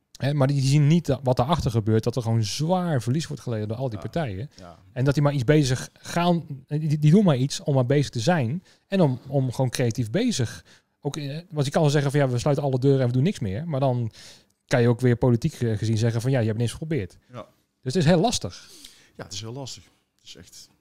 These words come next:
Speaker 2: ja. Het is het is verschrikkelijk.
Speaker 1: En ik denk
Speaker 2: Ja.
Speaker 1: ook dat, dat ook voor D J Gear bijvoorbeeld, dat, dat de dancewereld, dat die pas echt alle, alle, allerlaatste
Speaker 2: Ja,
Speaker 1: open
Speaker 2: ik zeg
Speaker 1: gaan.
Speaker 2: al, we lagen als eerste eruit en ik denk dat we een van de laatste voor aan de gang zijn. En,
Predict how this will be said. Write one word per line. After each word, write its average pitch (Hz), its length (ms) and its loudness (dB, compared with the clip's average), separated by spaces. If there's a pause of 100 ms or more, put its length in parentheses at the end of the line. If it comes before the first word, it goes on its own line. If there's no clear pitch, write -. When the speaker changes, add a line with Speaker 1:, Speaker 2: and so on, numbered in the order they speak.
(180)
Speaker 2:
ja. 98 220 -18 (600)
Het - 160 -18
is - 280 -12 (340)
het - 100 -20
is 90 60 -16
verschrikkelijk. 123 460 -10 (300)
Speaker 1:
En 156 100 2
ik 135 140 0
denk 185 200 4
Speaker 2:
Ja. 139 60 4
Speaker 1:
ook 117 120 2
dat, 131 240 2
dat - 300 -2
ook - 160 -4
voor 117 100 -4
D 107 60 -4
J 170 160 -2
Gear 113 140 0
bijvoorbeeld, 107 300 -6
dat, 131 180 -4
dat 123 140 0
de 110 120 -4
dancewereld, 117 600 -2
dat 120 140 -4
die 120 100 -6
pas 143 180 -4
echt 165 240 -10
alle, 202 240 -2
alle, 202 220 0
allerlaatste 170 640 -4
Speaker 2:
Ja, 113 180 -2
Speaker 1:
open 98 160 -6
Speaker 2:
ik 110 80 -6
zeg 127 100 -2
Speaker 1:
gaan. 107 100 -4
Speaker 2:
al, 117 60 -6
we 107 60 -2
lagen 107 160 -4
als 107 100 -10
eerste 113 300 -4
eruit 113 260 -2
en 98 80 -6
ik 98 100 -2
denk 98 160 -2
dat 95 160 -4
we 98 100 -4
een 104 80 -4
van 98 100 -8
de 101 60 -6
laatste 104 240 -6
voor 95 100 -10
aan 101 80 -6
de 104 60 -6
gang 135 140 -6
zijn. 87 260 -10
En, 87 160 -10